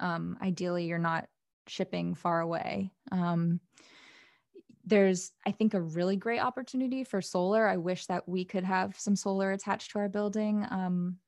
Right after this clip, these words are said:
the company that built our greenhouse part of the structure has experimented with having solar panels glued right onto the greenhouse, um,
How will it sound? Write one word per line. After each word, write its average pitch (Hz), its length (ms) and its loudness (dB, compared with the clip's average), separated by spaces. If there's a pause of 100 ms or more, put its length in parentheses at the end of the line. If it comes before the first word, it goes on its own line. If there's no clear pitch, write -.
(160)
the 196 60 -6
company 190 460 -2
that 185 400 -4
built - 460 -4 (520)
our 175 340 2
greenhouse 180 520 -2
part 185 240 -4
of 185 80 -4
the 185 120 -4 (260)
structure 190 600 -4 (400)
has 190 180 2
experimented 185 760 0
with 185 140 -2
having 185 340 -2
solar 180 340 -2
panels 185 600 -2 (440)
glued 185 320 0
right 180 220 2
onto 175 340 -2
the 180 60 0
greenhouse, 202 840 -2 (180)
um, 180 460 0